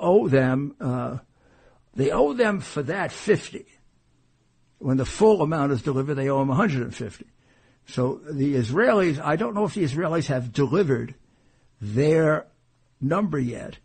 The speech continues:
but it, it is said that they have identified and either are releasing or have released thirty-nine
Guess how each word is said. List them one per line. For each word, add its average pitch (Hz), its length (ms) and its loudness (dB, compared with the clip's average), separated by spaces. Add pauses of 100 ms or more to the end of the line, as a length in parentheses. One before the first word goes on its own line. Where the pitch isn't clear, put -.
(580)
but 131 240 -2
it, 143 260 -2
it 131 140 2
is - 240 4
said 147 340 2
that 127 160 0
they 143 220 2
have 135 320 -2
identified 127 840 -2 (880)
and 139 200 -2
either 147 300 0
are 139 180 0
releasing 190 760 0
or 131 240 -4
have 160 500 -2
released 143 680 0
thirty-nine 127 840 0